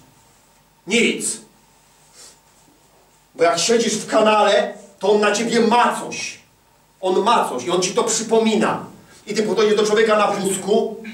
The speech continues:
a on ci wtedy przypomni. On ci nie przypomni wcześniej, bo on jest dobrze zorganizowany. On ci wtedy przypomni. On ci wtedy przypomni. I ty się zachwiejesz w wierze. Rozumiesz?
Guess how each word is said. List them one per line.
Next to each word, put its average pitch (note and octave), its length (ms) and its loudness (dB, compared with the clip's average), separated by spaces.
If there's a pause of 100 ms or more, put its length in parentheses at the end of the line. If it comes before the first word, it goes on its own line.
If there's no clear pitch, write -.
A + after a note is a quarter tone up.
(360)
a G3 100 2
on A3 140 4
ci A3 120 0
wtedy A#3 260 2
przypomni. F#3+ 560 0
On F#3 80 2
ci A3+ 120 0
nie C4 80 0
przypomni C#4 420 2
wcześniej, G#3 440 0
bo D#3 60 2
on D#3 80 2
jest F3+ 120 -4
dobrze G3 180 -2
zorganizowany. G3 580 0 (180)
On F3 120 -2
ci G3 100 -6
wtedy C3+ 300 0
przypomni. - 480 -8 (1000)
On C#3+ 140 -12
ci E3 100 -10
wtedy - 380 -4
przypomni. F#2 500 -14 (1600)
I D3+ 80 -12
ty F3 100 -4
się F3 120 -4
zachwiejesz - 500 -6
w - 120 -14
wierze. G#2+ 320 -10 (1000)
Rozumiesz? C#3+ 460 -8